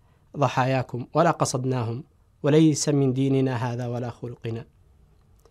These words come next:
ونتحمل كامل المسؤولية عما حدث في المستشفى من دفع الديات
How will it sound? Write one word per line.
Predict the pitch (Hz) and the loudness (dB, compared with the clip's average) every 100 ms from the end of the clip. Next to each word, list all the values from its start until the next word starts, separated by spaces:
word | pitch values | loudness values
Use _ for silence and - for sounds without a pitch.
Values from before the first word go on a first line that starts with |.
| _ _ _ _ _ _ _ _ _ _ | _ _ _ _ _ _ _ _ _ _
ونتحمل | - 131 139 139 135 - 170 151 135 - _ _ _ - - | -2 0 2 0 -4 2 4 4 2 -6 _ _ _ -16 -2
كامل | 151 160 156 151 147 | 2 4 6 4 4
المسؤولية | 151 143 - 151 151 147 156 | 2 0 0 0 2 0 0
عما | 131 147 147 143 | 0 2 2 2
حدث | 131 - 156 151 147 139 - _ _ _ | 0 0 0 0 -2 -6 -12 _ _ _
في | - | -2
المستشفى | 135 123 - 120 - 117 - _ _ _ _ _ _ _ - | 0 0 -6 -8 -8 -10 -12 _ _ _ _ _ _ _ -2
من | 123 | 2
دفع | 135 - | 2 0
الديات | 127 127 135 135 120 | -6 -2 0 0 -4